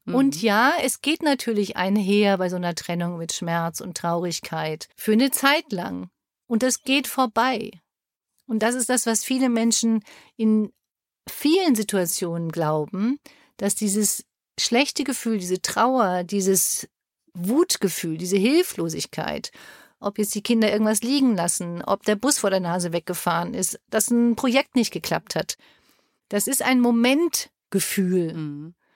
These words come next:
Speaker 2: Und dieses Gefühl bleibt nicht für immer. Und deswegen liebe ich Reframing so, weil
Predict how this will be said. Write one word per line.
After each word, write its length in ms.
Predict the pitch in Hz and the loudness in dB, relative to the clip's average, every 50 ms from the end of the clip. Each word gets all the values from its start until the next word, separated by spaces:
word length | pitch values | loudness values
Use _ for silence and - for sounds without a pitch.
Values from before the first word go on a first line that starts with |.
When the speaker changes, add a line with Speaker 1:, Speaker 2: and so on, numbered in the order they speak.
| _ _ _ _ - | _ _ _ _ -4
Speaker 2:
Und 100 | 220 208 | -2 0
dieses 220 | 220 254 269 269 - | 2 2 0 0 0
Gefühl 400 | - 262 - - - 277 302 320 | -2 -2 -2 0 0 2 2 0
bleibt 400 | - 254 240 254 277 - - - | 0 0 2 2 2 0 0 0
nicht 240 | 254 262 - - - | 0 2 0 -2 -4
für 120 | - 240 | -4 -4
immer. 380 | - - 240 240 214 180 180 175 | -2 0 0 0 0 0 -2 -4
Und 140 | 180 196 - | -4 -2 0
deswegen 920 | 233 254 - - - - - - - _ _ _ - 226 247 247 233 226 | 0 2 0 0 -2 -4 -6 -12 -20 _ _ _ -4 0 0 2 4 4
liebe 420 | 208 202 196 233 269 302 330 330 | 4 4 4 4 4 4 4 2
ich 220 | 262 262 240 - 208 | 2 0 -2 -2 -2
Reframing 680 | 208 214 196 - - 190 185 196 202 185 185 180 180 | -2 -2 -2 -2 -2 -2 0 0 0 -2 -2 -2 -4
so, 460 | 165 165 165 156 156 165 185 240 339 - _ _ _ _ _ _ _ _ _ _ - | -4 -4 -6 -6 -6 -8 -8 -8 -8 -10 _ _ _ _ _ _ _ _ _ _ -12
weil 400 | 185 185 185 190 214 233 269 | -6 -2 0 2 2 2 2